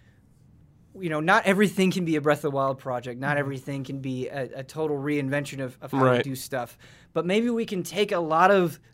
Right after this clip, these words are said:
Speaker 1: that, that classic feeling, that classic style, that
Speaker 3: Yeah.
Speaker 1: classic layout, and just be a little playful with it.
Speaker 2: Yeah.
Speaker 3: Yeah.
Speaker 1: Um,
Speaker 2: Like adding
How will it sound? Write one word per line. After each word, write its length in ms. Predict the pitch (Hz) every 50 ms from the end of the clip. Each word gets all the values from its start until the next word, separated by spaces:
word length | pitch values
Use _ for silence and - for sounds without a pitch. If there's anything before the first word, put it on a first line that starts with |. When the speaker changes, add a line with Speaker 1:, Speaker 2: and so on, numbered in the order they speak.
| _ -
Speaker 1:
that, 360 | 147 165 175 175 170 - 170
that 180 | 151 160 165 160
classic 340 | - 165 165 165 165 175 143
feeling, 240 | - 160 147 143 143
that 120 | 143 131
classic 280 | - 147 143 135 - 113
style, 440 | - - - - 151 151 156 151 147
that 100 | - -
Speaker 3:
Yeah. 80 | 302
Speaker 1:
classic 260 | 156 147 139 - 131 156
layout, 380 | 196 226 220 180 156 156 - - - - - - - - _ _ -
and 440 | 202 220 220 220 214 208 208 - - _ _ _
just 260 | - 285 311 294 -
be 200 | - 277 262 - - _ _ -
a 60 | 254
little 220 | 269 269 247 240
playful 400 | - - 254 254 226 170 175 147
with 180 | 127 113 110 -
it. 80 | - -
Speaker 2:
Yeah. 120 | 165 156 - -
Speaker 3:
Yeah. 160 | 214 254 196 - _ _ _ -
Speaker 1:
Um, 240 | 143 143 139 131 127
Speaker 2:
Like 160 | 185 - 196
adding 640 | - 170 170 165 170 170 165 165 165 165 165 165